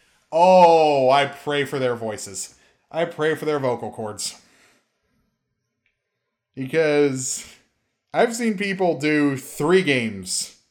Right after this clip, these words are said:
in a single day and be really tired. I can only imagine adding two more, especially as excited as a lot of the L C S casters get.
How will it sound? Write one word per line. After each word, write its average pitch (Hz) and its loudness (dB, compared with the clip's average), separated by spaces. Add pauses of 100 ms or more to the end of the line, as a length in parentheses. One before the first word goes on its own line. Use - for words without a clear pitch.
(440)
in 139 -8
a 131 -4
single 123 -4
day 104 -6
and 127 -6 (160)
be 143 -2
really 123 -2
tired. 101 -12 (580)
I 156 -2
can 214 0
only 202 -2
imagine 165 0
adding 135 -4
two 131 -6
more, 104 -6
especially 196 -2
as 185 0
excited 160 -4
as 123 -2
a 127 -2
lot 135 2
of 135 -4
the 135 -2
L 131 0
C 131 -6
S 117 -6
casters 113 -8
get. - -18